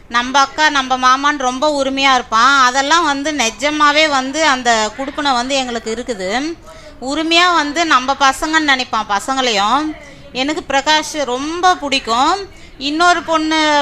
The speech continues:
மாப்பிள்ளையும் ரொம்ப பிடிக்கும். ரொம்-, அவன் வந்து ஒரு ஷை டைப் இருந்தாலும் வந்து ரொம்ப தங்கமான பையன். இவன் வந்து கலகலன்னு பேசுவான். மாப்பிள்ளைங்க எல்லாருமே வந்து எங்களுக்கு வந்து ரொம்ப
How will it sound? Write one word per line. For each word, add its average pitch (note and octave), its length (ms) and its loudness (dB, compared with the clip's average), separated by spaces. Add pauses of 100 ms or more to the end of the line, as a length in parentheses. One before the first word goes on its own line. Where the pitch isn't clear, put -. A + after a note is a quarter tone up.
(440)
மாப்பிள்ளையும் C#4+ 560 2
ரொம்ப C#4 200 0
பிடிக்கும். D4 400 0
ரொம்-, C4+ 260 -2
அவன் C4+ 280 2
வந்து D#4 320 -2
ஒரு C4 200 0
ஷை C#4 320 0
டைப் E4 280 -2
இருந்தாலும் D4+ 460 0
வந்து C#4+ 220 -4
ரொம்ப B3+ 360 -4
தங்கமான B3+ 560 0
பையன். A#3 540 -2 (580)
இவன் F4 260 2
வந்து F4 200 2
கலகலன்னு D#4 580 2
பேசுவான். A#3+ 640 2 (180)
மாப்பிள்ளைங்க C#4+ 680 2
எல்லாருமே C4+ 640 2
வந்து C4 300 -2
எங்களுக்கு B3 460 -2
வந்து B3+ 520 -2
ரொம்ப C4 720 0